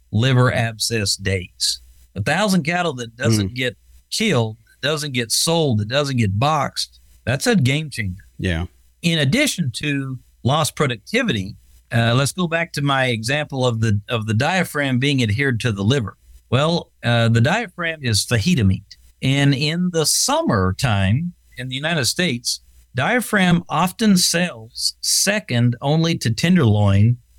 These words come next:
Speaker 1: in per pound value.
Speaker 2: Hmm.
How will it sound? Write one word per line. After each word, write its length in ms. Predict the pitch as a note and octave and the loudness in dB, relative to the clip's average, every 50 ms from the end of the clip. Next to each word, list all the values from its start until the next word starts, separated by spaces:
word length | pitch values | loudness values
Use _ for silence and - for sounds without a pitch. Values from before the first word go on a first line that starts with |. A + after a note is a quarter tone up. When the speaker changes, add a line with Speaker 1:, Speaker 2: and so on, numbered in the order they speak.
| - - _ - | -20 -20 _ 0
Speaker 1:
in 460 | A#2+ A#2+ B2 B2 B2 A#2+ A#2+ A#2+ G#2+ - _ | 2 2 4 4 2 0 0 -2 -6 -14 _
per 220 | - D3+ D3+ D#3 | -2 -2 -2 -2
pound 420 | - - - C#3+ D3 D3 C#3+ B2 A2 | -2 -2 -2 0 2 2 2 4 4
value. 400 | A2+ A#2+ C#3 D3 A#2 F2+ F2+ - - - _ _ - | 4 2 2 0 -2 -4 -6 -8 -14 -20 _ _ -6
Speaker 2:
Hmm. 220 | D#3+ D3 C#3 | -4 -2 -2